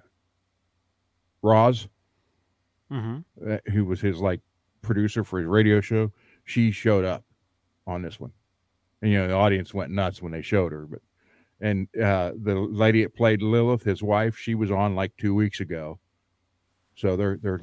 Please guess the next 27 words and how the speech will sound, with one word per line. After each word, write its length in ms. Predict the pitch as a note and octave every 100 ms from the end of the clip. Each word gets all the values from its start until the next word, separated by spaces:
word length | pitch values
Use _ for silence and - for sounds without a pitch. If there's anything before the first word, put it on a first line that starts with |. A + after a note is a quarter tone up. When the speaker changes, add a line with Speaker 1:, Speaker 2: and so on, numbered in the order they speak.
| -
Speaker 1:
you 100 | A2 G2+
know, 60 | F#2+
every 240 | A2 A2
now 200 | A2+ A#2
and 100 | G#2+
then 180 | G2+ F#2+
one 160 | G2+
of 100 | G2+
them 100 | F#2+
steps 280 | F2 G#2 -
back 320 | G2 F#2+ E2
in. 200 | G2+ F#2
But 140 | D#2 F#2 -
actually, 320 | D#3 G3 C3+
the 20 | G#2
show's 260 | C#3 B2
pretty 240 | - A#2+ F2
good. 280 | G2 D#2 - _ _ _ _ _ _
It 120 | - A2
Speaker 2:
Mm-hmm. 100 | A#2+
Speaker 1:
basically 320 | C3+ G#2+ A#2
picks 300 | - B2 B2
up 160 | A2+ A2+
where 80 |
they 100 | A#2 G#2
left 260 | G#2+ -
off, 340 | A2 G2+ -